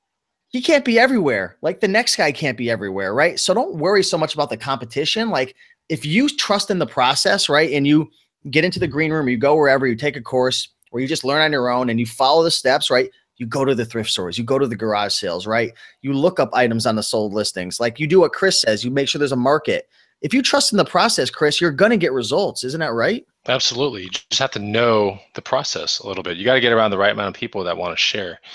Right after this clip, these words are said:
Speaker 2: Um, I, you know, it's tough to sift through a lot of information, even on YouTube. There's just, to find the gold nuggets that you're looking for, <clears throat> sometimes you have to look really hard.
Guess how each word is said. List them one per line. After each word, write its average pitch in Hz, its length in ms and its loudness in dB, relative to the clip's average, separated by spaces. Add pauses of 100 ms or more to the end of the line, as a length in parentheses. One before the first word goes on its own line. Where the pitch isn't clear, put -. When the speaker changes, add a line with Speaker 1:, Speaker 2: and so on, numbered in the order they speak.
(340)
Speaker 2:
Um, 120 400 2
I, - 340 -2 (400)
you 135 80 0
know, 127 120 2
it's 147 180 -2
tough - 220 -2
to 156 100 -4
sift - 260 -2
through 139 140 -2
a - 20 2
lot 123 160 4
of 123 120 0
information, 117 440 -2
even 120 160 -2
on 117 120 -2
YouTube. 117 360 -6
There's 104 140 -2
just, 104 200 -8 (280)
to - 80 -6
find 131 300 0
the 123 60 0
gold 120 360 0
nuggets 117 260 -2
that 107 120 -4
you're 104 100 -4
looking 127 260 -4
for, 104 300 -4 (160)
<clears throat> - 140 0
sometimes 110 460 -2
you 107 60 -2
have 110 120 -2
to 104 80 -8
look 104 180 -6
really 101 160 -4
hard. 110 220 -2